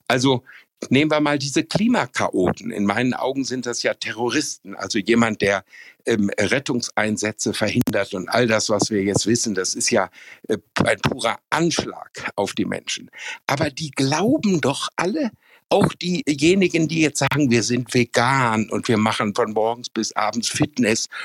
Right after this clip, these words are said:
und Corona, wir müssen, äh, uns von morgens bis abends schützen und za-, tausendmal impfen lassen oder was, die glauben ja daran, was Gutes zu tun.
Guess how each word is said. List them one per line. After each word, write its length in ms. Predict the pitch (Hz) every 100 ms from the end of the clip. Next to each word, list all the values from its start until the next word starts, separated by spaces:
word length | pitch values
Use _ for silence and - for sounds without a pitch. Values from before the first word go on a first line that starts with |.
| -
und 240 | - 127 -
Corona, 800 | 135 120 104 147 156 135 110 98
wir 100 | 110
müssen, 420 | 117 117 123 117
äh, 120 | 110 - -
uns 220 | 139 -
von 200 | 131 113
morgens 420 | 117 135 135 131
bis 220 | - -
abends 380 | - 117 131 104
schützen 520 | - 143 - - 127
und 200 | - 101
za-, 220 | - 123 -
tausendmal 480 | 120 117 120 110 92
impfen 380 | 147 151 - 104
lassen 300 | 113 - -
oder 240 | - 104
was, 240 | 110 117 - - - - _ _ -
die 160 | 120
glauben 600 | - 113 151 247 269 101
ja 220 | 90 95
daran, 600 | - 85 - 95 127 175
was 240 | 143 139 -
Gutes 480 | 110 147 - - -
zu 120 | 170
tun. 360 | - - -